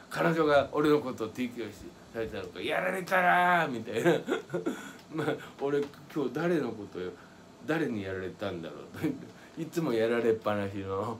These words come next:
<laughs> まあ、ティーケーオーされっぱなしの山本君でした、みたいな。まあ、ストレンジャーズの、あの、まあ、まだ続くの？<laughs> ごめんねっていう。ストレンジャーズのパワーステーションバージョン。俺好きだなっていうな。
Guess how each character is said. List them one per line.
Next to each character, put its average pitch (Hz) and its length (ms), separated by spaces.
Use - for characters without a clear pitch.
<laughs> - 120
ま 165 260
あ、 131 140
テ 180 80
ィ 185 80
ー 160 60
ケ 165 220
ー 139 60
オ 117 120
ー 101 60
さ 104 100
れ 101 100
っ - 20
ぱ 85 200
な 85 120
し 90 120
の 85 120
山 117 160
本 110 240
君 90 200
で 80 160
し - 80
た、 80 260
み 107 120
た 101 100
い - 40
な。 120 60
ま 117 60
あ、 107 40
ス - 60
ト 226 140
レ 233 160
ン 214 60
ジ 190 60
ャ 147 100
ー 127 60
ズ 120 100
の、 104 220
あ - 160
の、 113 640
ま 131 240
あ、 131 60
ま 143 460
だ 160 140
続 131 240
く 131 140
の？ 123 320
<laughs> 131 80
ご 156 120
め 185 140
ん 175 100
ね 165 200
っ 143 40
て - 160
い 160 80
う。 120 120
ス - 80
ト 214 120
レ 214 140
ン 190 100
ジ 165 60
ャ 147 80
ー 135 80
ズ 143 100
の 110 240
パ 147 100
ワ 139 140
ー 131 40
ス 135 40
テ 139 120
ー 117 80
シ 117 80
ョ 110 60
ン 101 100
バ 95 160
ー 87 60
ジ 78 60
ョ 73 40
ン。 - 20
俺 117 160
好 117 120
き 127 140
だ 104 120
な 85 160
っ 151 180
て - 140
い 113 140
う 110 60
な。 107 80